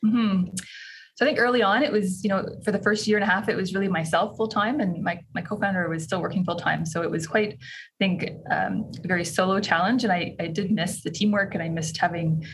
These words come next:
a team. And so in order to, you know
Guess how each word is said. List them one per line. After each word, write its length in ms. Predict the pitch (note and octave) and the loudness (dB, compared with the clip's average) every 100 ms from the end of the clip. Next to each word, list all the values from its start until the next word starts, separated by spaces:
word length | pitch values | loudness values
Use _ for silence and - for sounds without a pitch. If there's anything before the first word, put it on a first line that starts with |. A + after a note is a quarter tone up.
| - _ | -18 _
a 40 | D#3+ | -6
team. 280 | - G#3 F#3 | 0 2 4
And 120 | F3+ | 2
so 560 | F3+ E3+ D#3+ - - - | 2 2 0 -4 -10 -2
in 100 | F#3 | 2
order 260 | G#3 G#3 | 4 2
to, 280 | G#3 - - | -2 -6 -2
you 400 | G3 F#3 E3+ D#3+ | 0 2 0 -2
know 120 | F3 | -4